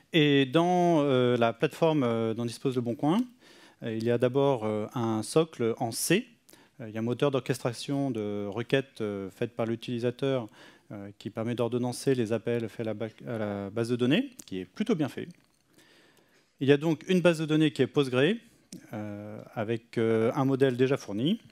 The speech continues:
et un front-end qui est en P H P, donc, euh, génération des pages, euh, co-, complètement côté serveur,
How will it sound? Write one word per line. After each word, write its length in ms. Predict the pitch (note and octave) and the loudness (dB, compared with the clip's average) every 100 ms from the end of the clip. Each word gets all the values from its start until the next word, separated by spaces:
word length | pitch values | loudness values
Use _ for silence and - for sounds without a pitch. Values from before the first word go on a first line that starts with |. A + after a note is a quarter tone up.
| _ _ _ _ _ _ _ _ _ - - - - _ | _ _ _ _ _ _ _ _ _ -20 -20 -20 -20 _
et 280 | D#3+ D#3+ D3+ - | 2 4 4 2
un 360 | C3+ B2+ B2+ | 0 2 0
front-end 440 | - D#3+ D#3+ E3+ F3+ | 2 2 4 2 0
qui 80 | - | -2
est 100 | C#3+ | -2
en 60 | B2+ | 0
P 100 | B2 | 0
H 180 | A#2+ | 0
P, 300 | - E3+ A#3 F3+ | 0 2 0 -4
donc, 420 | A#2+ C3 - - - - - - - | -2 -2 -4 -14 -18 -20 -20 -16 -4
euh, 600 | B2 A#2 A#2 A2 A2 A2+ | -2 0 0 0 0 0
génération 440 | A2 C#3+ C#3+ - | 2 2 2 0
des 120 | C3+ B2+ | 0 2
pages, 440 | C3 D3 F3 D3+ | 2 2 0 0
euh, 220 | B2+ A#2 | 0 0
co-, 180 | A2 A#2 | -2 -8
complètement 460 | - D3+ C#3 C#3 B2+ | -4 0 0 0 0
côté 240 | C3 B2 | 0 0
serveur, 500 | - G#2 A#2+ D3 F3+ | 0 0 2 2 0